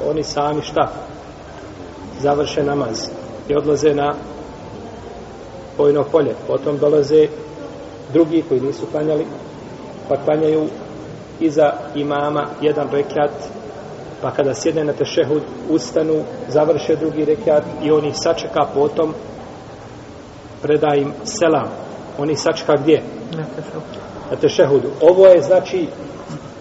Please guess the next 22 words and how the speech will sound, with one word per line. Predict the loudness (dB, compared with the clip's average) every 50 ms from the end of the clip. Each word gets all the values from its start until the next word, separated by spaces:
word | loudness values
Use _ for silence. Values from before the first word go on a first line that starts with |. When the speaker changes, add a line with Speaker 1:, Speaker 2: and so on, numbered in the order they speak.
| -16 -16 -14 -14 -14 -14 -14 -16 -16 -16 -16 -16 -16 -16 -16 -16 -16 -16 -16 -16 -16 -16 -16 -16 -16 -18 -18 -18 -16 -16 -16 -14 -14 -14 -14 -14 -12 2 4
Speaker 1:
prvi | 6 6 8 6 6
način | 4 4 2 0 0 -2 -2 -4 -4 -4 -4 -8 -10 -10 -10 -10 -10 -10 -8 -2
obavljanja | 0 4 6 6 6 6 2 2 0 0 0 -2 -2 -4 -6 -10 -10 -10 -10 -12 -12 -12 -12 -10 -6
namaza | -4 -2 0 2 4 4 4
u | 4
strahu. | 2 2 0 2 2 4 2 0 -2 -6 -12 -12 -14 -14 -14 -14 -16 -16 -16 -16 -16 -16 -16 -18 -16 -10 0
Drugi | 0 4 4 6 6
način | 6 6 4 4 2 2 0 2
je | 4 4 4 2 0 -6 -10 -10 -12 -12 -12 -12 -12 -12 -12 -12 -14 -14 -14 -14 -14 -14 -14 -14 -14 -14 -6 -2 0
da | 0
klanja, | 2 4 4 4 6 6 4 4 2 0 -2 -6 -10 -10 -12 -12 -12 -12 -12 -14 -14 -14 -14 -14 0 4
podijeli | 4 4 6 6 4 4 4 2
ih | 4
opet | 2 2 2 2 0 0
u | 0
dvije | 0 0 0 0
skupine, | 0 -2 -4 -4 -2 -2 -2 -2 -4 -2 -2
pa | -2 2
klanja | 4 4 6 8 8
jednima | 8 8 6 6 4 2 4 6 8
jedan | 8 10 10 10 10 10
rekat. | 6 4 4 0 -2 -2